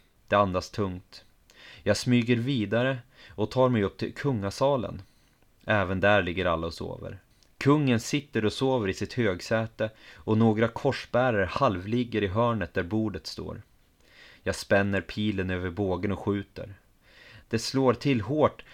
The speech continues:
när pilen slår i ryggstödet på högsätet efter att ha genomborrat kungen. Han vaknar till och kvider och flämtar. Hans krona ramlar av hans huvud och faller till golvet.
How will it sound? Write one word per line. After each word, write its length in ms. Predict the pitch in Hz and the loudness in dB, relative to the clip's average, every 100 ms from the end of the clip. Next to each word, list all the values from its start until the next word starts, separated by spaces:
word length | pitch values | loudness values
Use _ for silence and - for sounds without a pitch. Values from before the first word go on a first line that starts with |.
| - | -4
när 120 | 113 | 0
pilen 560 | 110 - 147 139 110 104 | 2 0 -2 0 0 -2
slår 360 | - 117 117 110 | -2 -2 0 0
i 80 | - - - | -4 -16 -8
ryggstödet 800 | 117 131 95 - 131 127 110 - | 0 0 0 0 4 4 2 -4
på 100 | 104 | 0
högsätet 840 | 123 98 - 120 117 - - - - - - - | 2 2 0 -2 -2 -8 -16 -18 -20 -20 -12 -2
efter 340 | 110 - 101 | -2 0 0
att 120 | 98 | 2
ha 80 | 104 | 0
genomborrat 760 | 101 113 95 92 98 107 101 - | 2 2 2 2 4 4 4 0
kungen. 440 | 110 104 87 90 - _ _ - - - | -4 -4 -6 -12 -18 _ _ -20 -20 -8
Han 180 | - 101 | 2 4
vaknar 400 | 107 104 - 107 | 8 6 6 -4
till 340 | - 123 117 107 - | 2 2 2 -2 -10
och 240 | - 104 - | -8 -6 -4
kvider 500 | - 127 127 104 98 | 2 4 4 2 -2
och 60 | |
flämtar. 640 | - 123 110 92 - 110 95 _ _ - - - | -2 2 2 0 -6 -8 -10 _ _ -20 -18 -2
Hans 220 | 120 120 | 0 0
krona 540 | - 143 139 117 139 | -2 0 2 2 4
ramlar 480 | 131 120 113 107 131 | 4 2 4 4 4
av 80 | 110 | 4
hans 240 | 101 - | 2 0
huvud 360 | 127 98 117 107 | 0 2 0 -2
och 80 | - | 2
faller 260 | 117 107 | 2 2
till 140 | 101 101 | 0 0
golvet. 540 | 110 117 92 - - | 0 -2 -8 -14 -20